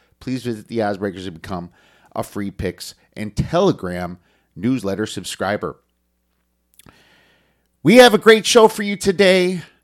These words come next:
Huge weekend of football with the conference championship games going on. And we're bringing on Chicago radio legend Mike North to talk about those games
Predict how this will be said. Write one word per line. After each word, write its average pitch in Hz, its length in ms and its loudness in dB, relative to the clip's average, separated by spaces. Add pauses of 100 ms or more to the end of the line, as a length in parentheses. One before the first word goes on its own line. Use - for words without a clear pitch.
(100)
Huge 233 680 -4
weekend 170 440 -2
of 147 120 -2
football 151 500 2
with 135 100 -6
the - 80 -10
conference 139 500 -6
championship 127 640 -8
games 131 320 -8
going 123 300 -4
on. 131 380 -6 (580)
And 117 180 -8
we're 180 160 6
bringing 160 360 2
on 151 380 0 (120)
Chicago 160 760 0
radio 156 480 2
legend 147 640 -2 (140)
Mike 151 580 -2 (160)
North 131 680 2 (580)
to 123 140 0
talk 151 640 0
about 113 540 -2 (240)
those 131 460 4
games 120 520 -6